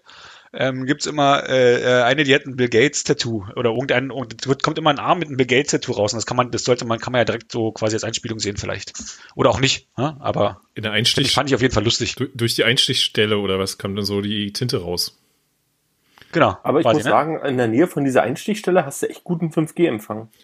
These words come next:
Speaker 1: Ja.
Speaker 2: Musst du jetzt immer
Speaker 1: Find
Speaker 2: so,
Speaker 1: ich auch gut.
Speaker 2: musst du jetzt immer mit einem Arm nach oben gerichtet, äh, laufen oder was?
Speaker 3: Naja, mit meinem neuen iPhone, äh, zwölf Pro Max,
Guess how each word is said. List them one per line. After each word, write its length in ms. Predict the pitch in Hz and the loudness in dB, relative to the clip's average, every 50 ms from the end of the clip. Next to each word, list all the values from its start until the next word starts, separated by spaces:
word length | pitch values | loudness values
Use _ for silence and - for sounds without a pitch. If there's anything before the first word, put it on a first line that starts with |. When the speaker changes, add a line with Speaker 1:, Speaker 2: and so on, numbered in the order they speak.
| _ _ _ _ _ _ _ _ _ _ _ _ _ _ _ - | _ _ _ _ _ _ _ _ _ _ _ _ _ _ _ 0
Speaker 1:
Ja. 200 | 120 120 117 - - _ _ _ _ _ _ _ _ _ _ _ _ _ _ _ _ _ _ _ _ - 175 127 - | 0 0 0 -2 -12 _ _ _ _ _ _ _ _ _ _ _ _ _ _ _ _ _ _ _ _ -16 -16 -16 -12
Speaker 2:
Musst 200 | - 107 - - | -10 -8 -6 -4
du 40 | 120 | -4
jetzt 120 | 110 - | -4 -4
immer 120 | 120 117 120 | -2 -2 0
Speaker 1:
Find 80 | 120 156 | 0 0
Speaker 2:
so, 40 | - | 2
Speaker 1:
ich 60 | - | 2
auch 120 | 180 - - | 2 2 2
gut. 300 | 135 120 110 - - - | 0 -2 -2 -4 -8 -8
Speaker 2:
musst 180 | 131 123 123 - | -6 -2 2 2
du 40 | 143 | 2
jetzt 120 | 123 127 | 2 2
immer 140 | 151 139 143 | 2 2 2
mit 100 | 135 131 | 2 2
einem 220 | - 113 117 139 104 | 2 2 2 2 2
Arm 220 | 113 113 131 131 131 | 0 2 2 2 2
nach 140 | 123 117 | 0 2
oben 240 | 143 147 156 180 156 | 2 0 2 2 0
gerichtet, 640 | 123 113 110 101 117 117 - - 117 104 - - - | 0 0 0 0 -2 -6 -4 -4 -4 -4 -4 -6 -6
äh, 140 | - 107 101 | -4 -4 -2
laufen 280 | 101 98 101 101 - 110 | -2 -2 -2 -2 -2 -4
oder 180 | 95 92 95 | -4 -2 -2
was? 120 | 92 113 117 | -2 -2 -2
Speaker 3:
Naja, 180 | 113 117 120 | 0 0 0
mit 160 | 123 127 131 120 | 0 0 -2 0
meinem 220 | 120 117 117 117 | 0 0 2 4
neuen 260 | 113 113 127 143 139 - | 4 4 4 4 2 0
iPhone, 720 | 120 123 120 - - 135 131 127 123 123 123 123 113 - | -2 -2 -2 0 2 2 2 2 0 -2 -4 -4 -4 0
äh, 380 | 117 117 113 113 110 107 107 | 2 2 2 2 2 0 -2
zwölf 580 | - - - 127 123 127 131 131 131 131 - - | -6 -4 0 4 4 6 4 4 2 -2 -8 -14
Pro 280 | - - 123 127 123 | -6 0 2 2 2
Max, 520 | 120 113 123 143 165 - - - - - | 2 2 2 0 0 -2 -6 -16 -16 -16